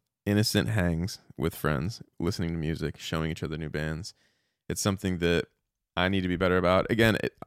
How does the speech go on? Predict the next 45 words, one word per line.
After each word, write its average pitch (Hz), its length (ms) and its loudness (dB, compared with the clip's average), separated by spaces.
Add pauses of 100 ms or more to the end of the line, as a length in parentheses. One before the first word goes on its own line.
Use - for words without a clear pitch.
(180)
all 127 140 10
these 131 160 8
people 113 180 2
that 101 100 6
I'm 98 100 2
at 95 80 2
the - 80 -4
trip 123 180 2
with, 92 120 2
these 110 160 2
are, 110 60 6
like, 95 200 4
my 80 100 -2
best, - 280 -2 (100)
you 71 80 -6
know, 71 80 -4
my 80 80 -4
best 78 200 -6
friends. 87 300 0
And, 82 180 -4 (880)
um, 71 320 2 (1600)
it's 113 160 0
just, - 240 0
like, 87 300 2 (540)
after 98 280 2
these 92 180 2
nights 87 320 2
of 95 120 0
hanging 92 260 2
out 87 180 2
and 71 160 -4
listening 87 280 -2
to 87 60 0
music 92 440 2
and 78 100 -4
just 104 140 -8
enjoying 87 440 2
each 92 100 0
other's 87 200 2
company, 98 440 -2
it - 140 -2
made 85 220 0
me 90 120 -4
think, - 240 -6
like, 85 160 -8